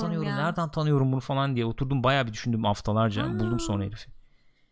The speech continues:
Speaker 2: Abi bu
Speaker 1: Manyak
Speaker 2: kadar
Speaker 1: gibi ben
Speaker 2: donuk
Speaker 1: her
Speaker 2: bir
Speaker 1: yerde şey,
Speaker 2: karakter
Speaker 1: e,
Speaker 2: olamaz ya.
Speaker 1: e,
Speaker 2: Oğlum bir sırıt bir şey yap.
Speaker 1: Şeyin, e, sosyal medya şeyini de o, o yapıyordu. Sürekli tweet atıyordu.
Speaker 2: Kimin?
Speaker 1: İşte bugün işte, e,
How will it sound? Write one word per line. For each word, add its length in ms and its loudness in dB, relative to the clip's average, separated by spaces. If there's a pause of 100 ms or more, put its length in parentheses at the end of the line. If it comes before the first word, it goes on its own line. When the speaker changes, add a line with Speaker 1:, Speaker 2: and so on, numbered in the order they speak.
(160)
Speaker 2:
Abi 340 -2
bu 100 0
Speaker 1:
Manyak 220 4
Speaker 2:
kadar 160 4
Speaker 1:
gibi 100 0
ben 120 4
Speaker 2:
donuk 80 4
Speaker 1:
her 80 2
Speaker 2:
bir 40 2
Speaker 1:
yerde 200 4
şey, 100 4
Speaker 2:
karakter 240 2
Speaker 1:
e, 20 0
Speaker 2:
olamaz 540 4
ya. 380 2 (140)
Speaker 1:
e, 80 -2
Speaker 2:
Oğlum 180 4
bir 60 4
sırıt 520 0
bir 60 0
şey 220 4
yap. 300 0 (220)
Speaker 1:
Şeyin, 480 4
e, 840 6
sosyal 460 4
medya 540 2
şeyini 380 4
de 40 6
o, 140 6
o 60 6
yapıyordu. 500 2 (160)
Sürekli 320 4
tweet 280 4
atıyordu. 400 0 (120)
Speaker 2:
Kimin? 180 -12
Speaker 1:
İşte 340 0 (200)
bugün 340 4
işte, 440 0 (240)
e, 80 -4